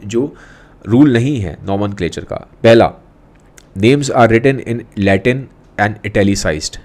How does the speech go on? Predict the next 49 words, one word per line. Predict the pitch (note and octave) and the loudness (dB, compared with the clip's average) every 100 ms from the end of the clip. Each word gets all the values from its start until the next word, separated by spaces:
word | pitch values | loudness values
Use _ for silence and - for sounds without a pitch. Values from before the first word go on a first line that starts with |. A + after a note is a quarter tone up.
| - | -4
ये | A#2 | 0
बिल्कुल | A2+ A#2 | 0 0
ठीक | A2 A2+ F#2 | 0 0 -2
है, | D2 F#2+ _ _ - | -8 -12 _ _ -8
ये | F#2+ | -4
तो | G#2+ | -2
हमें | A2 | -2
पता | A2 G#2+ F#2+ | -2 -2 -2
ही | D2+ | -4
है | D#2 - _ _ - | -8 -18 _ _ -10
क्योंकि | G2+ G#2 G#2+ G2+ - | -8 -2 -4 -4 -6
मैंने | G#2 | -4
बताया | G2+ G2+ A2 | 0 2 2
था | A2+ A2+ | 2 2
रूल | G#2+ A#2 | 2 2
यही | G#2 G#2+ A#2+ | 2 2 2
है | A2+ | 2
कि | A#2 | 2
लैटिन | G2+ F#2 A2+ | 0 0 -2
में | A2+ | -4
होना | A2+ A2+ | -4 -4
चाहिए | A2 A2+ | -2 -2
और | G#2 | -2
इटैलिसाइज्ड | F2 F2 F2+ F#2+ F2+ - | -2 -2 0 0 0 0
होना | F2 F2 | -4 -4
चाहिए, | - E2 | -4 -6
ठीक | - A#2+ | -4 -2
है। | A2+ - - - - - - - | -2 -4 -8 -20 -20 -20 -20 -2
When | G#2 B2+ A#2 | 2 2 0
handwritten | G2+ B2 C3+ C#3 D3 C#3+ - _ G#2+ | 0 0 2 2 2 0 -12 _ 0
they | A2+ | 4
are | A2+ G#2+ | 4 4
to | A2+ | 0
be | B2 C3 - | -2 -4 -8
underlined, | F#2+ F#2+ G2+ G2 G2+ G2+ F2+ | -6 -4 0 0 -2 -8 -6
ये | F#2 | -4
भी | G#2 G#2+ | -2 -2
ठीक | A2+ A2 | -4 -2
है, | G#2 | -4
मैंने | F#2+ G2+ | -4 -6
अभी | G2+ G#2+ | 0 0
आपको | F#2 G2+ | 0 -2
बताया | F2+ F2 F2+ | -2 2 2
जब | F2+ G2 | 2 0
हाथ | F2 F#2 | 2 0
से | - | 2
लिखेंगे | A2 A2+ A2+ B2 | 0 0 -2 -2
तो | B2 G#2 | 0 -2
इनको | G#2 | -2